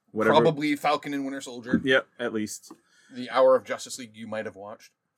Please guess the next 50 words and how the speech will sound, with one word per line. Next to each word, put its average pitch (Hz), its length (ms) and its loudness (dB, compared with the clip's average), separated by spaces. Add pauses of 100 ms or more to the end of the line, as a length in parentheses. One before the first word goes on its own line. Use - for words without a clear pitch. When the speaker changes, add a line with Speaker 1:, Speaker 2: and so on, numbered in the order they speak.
(180)
Speaker 1:
Oh, 165 120 -6
yeah, 127 220 -4
that's 120 180 -10
Friday, 101 340 -2
isn't 101 240 -6
it? - 60 -12
Oh, 104 80 -10
they, 107 140 -2
they're 110 160 4
the 95 160 -6
same 117 280 -2
day, 107 200 4
isn't 98 180 -4
it? 87 80 -12
Speaker 2:
Yeah. 110 200 -2 (460)
Yeah, 104 120 -4
it's - 140 -8
a 123 40 -14
big 113 160 -12
day. 87 140 -10 (160)
Speaker 1:
What - 120 -20
a 110 40 -16
bunch 95 180 -10
of - 100 -20
assholes. - 500 -20
Speaker 2:
I'm 135 60 -4
gonna 127 120 -4
be 120 80 -6
up - 80 -12
till - 100 -18
midnight, - 380 -18 (640)
<laughs> 254 140 0
which - 200 -6
doesn't - 280 -8
work 92 200 -20
anymore - 220 -8
Speaker 1:
Are 135 60 8
you 151 120 10
Speaker 2:
for 170 60 8
Speaker 1:
gonna 180 140 8
Speaker 2:
me. 160 40 8
Speaker 1:
watch 151 260 6
it 165 80 0
all 143 220 2
in 131 140 -6
one? 131 120 -2
Speaker 2:
I'm 165 80 2
gonna 151 120 0
try, 113 240 -4 (420)
but 156 180 2